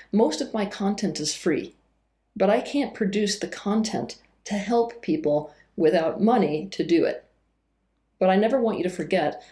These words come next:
that the reason I got into this line of work in the first place, and the reason I'm still in it today,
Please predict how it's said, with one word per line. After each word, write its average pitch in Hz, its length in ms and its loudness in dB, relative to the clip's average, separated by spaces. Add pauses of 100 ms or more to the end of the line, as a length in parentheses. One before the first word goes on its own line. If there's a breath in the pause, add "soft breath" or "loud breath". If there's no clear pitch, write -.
(120)
that 170 100 -4
the 160 100 0
reason 220 300 2
I 180 100 0
got 170 240 -2
into 277 220 0
this 180 220 -2
line 170 160 -2
of 151 120 -4
work 214 260 -2
in 202 80 2
the 160 100 -2
first - 460 -4
place, - 480 -6 (540 loud breath)
and 180 140 0
the 160 120 2
reason 202 280 2
I'm 262 160 0
still 311 340 2
in 208 80 4
it 175 120 -2
today, 156 500 -2